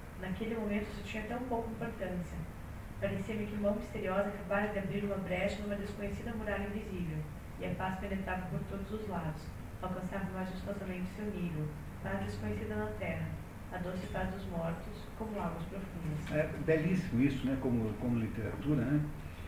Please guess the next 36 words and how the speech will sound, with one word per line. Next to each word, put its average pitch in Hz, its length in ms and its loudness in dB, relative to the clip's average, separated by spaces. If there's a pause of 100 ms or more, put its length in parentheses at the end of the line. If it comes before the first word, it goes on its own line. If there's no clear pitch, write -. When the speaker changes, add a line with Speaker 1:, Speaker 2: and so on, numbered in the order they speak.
(120)
Speaker 2:
E 135 80 6
ele 147 140 10
conseguiu 143 380 6
com 135 140 6
isso 175 380 8 (100)
quebrar 160 600 10
a 147 40 2
resistência 139 600 4
da 151 120 2
condessa. 123 480 2 (840)
Ou 131 140 8
a 139 120 10
desgraça 160 580 8
é 165 80 6
que - 200 4
ela, 156 220 12
na 147 180 10
noite 131 320 6 (140)
seguinte, 151 420 4
morre. 151 360 10 (1200)
E 135 100 8
essa 160 220 8
conversa, 135 500 6
que - 100 -2
é 127 40 6
uma 123 100 4
conversa 123 340 6
longuíssima, 147 680 8
né, 147 260 8
que - 80 -4
foi 131 220 4
aqui - 180 0
transcrita 123 400 0
apenas 113 360 2
em 107 80 2
parte, 160 420 8